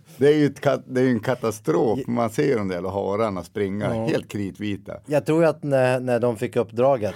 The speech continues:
Speaker 2: så tror jag inte globala uppvärmningen var aktuell. Så jag tror de designade för där och då,
Speaker 1: Ja.
Speaker 2: som det var förr i tiden.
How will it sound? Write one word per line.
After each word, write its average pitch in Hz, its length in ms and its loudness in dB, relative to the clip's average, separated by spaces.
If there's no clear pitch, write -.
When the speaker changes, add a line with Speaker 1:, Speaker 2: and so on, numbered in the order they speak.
Speaker 2:
så - 260 -8
tror 120 280 0
jag 113 100 4
inte 110 200 -2
globala 113 480 2
uppvärmningen 107 800 0
var 110 440 0
aktuell. 113 640 -2
Så - 80 -8
jag 110 100 -4
tror 135 120 0
de 120 160 -4
designade 113 840 0
för 123 100 -8
där 110 280 2
och 107 140 -6
då, 123 140 -2
Speaker 1:
Ja. 87 260 -6
Speaker 2:
som 107 120 -10
det 107 80 -4
var 101 240 -4
förr 113 200 -8
i 104 80 -8
tiden. 101 280 -18